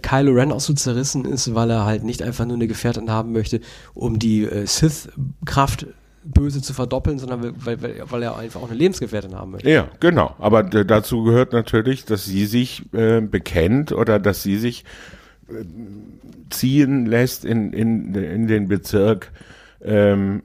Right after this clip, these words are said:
Speaker 2: de-, des, des machtvoll, des Besessen, des Machtbesessenen. Und, äh, man könnte auch sagen, des Machtmissbrauchs, modern gesprochen.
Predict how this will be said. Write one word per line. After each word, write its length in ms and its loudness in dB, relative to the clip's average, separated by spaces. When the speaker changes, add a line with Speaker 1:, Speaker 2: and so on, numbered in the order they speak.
Speaker 2:
de-, 380 -2
des, 380 -4
des 360 -6
machtvoll, 840 2
des 360 -8
Besessen, 840 0
des 140 -2
Machtbesessenen. 1080 -2
Und, 480 -2
äh, 500 0
man 160 -4
könnte 380 2
auch 100 2
sagen, 240 4
des 140 -2
Machtmissbrauchs, 960 0
modern 480 -2
gesprochen. 520 -4